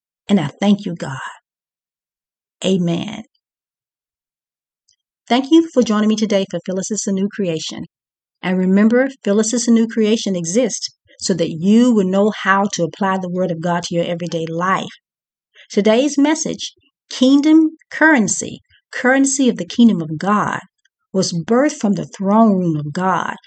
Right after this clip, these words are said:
And God wants us to know that by faith, we will please him.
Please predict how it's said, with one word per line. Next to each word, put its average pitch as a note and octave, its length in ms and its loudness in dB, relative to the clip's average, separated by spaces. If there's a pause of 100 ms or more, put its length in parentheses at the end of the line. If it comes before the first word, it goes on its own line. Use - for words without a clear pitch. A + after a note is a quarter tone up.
(180)
And F3+ 180 -4
God C#4+ 300 -4
wants A#3 280 2
us G3+ 220 -4
to F#3 100 -4
know F#3+ 400 -2 (360)
that F#3 180 -2
by D#3 180 -6 (240)
faith, C4 340 -2 (800)
we G3 160 4
will G#3+ 140 4
please E3+ 480 -4
him. - 240 -10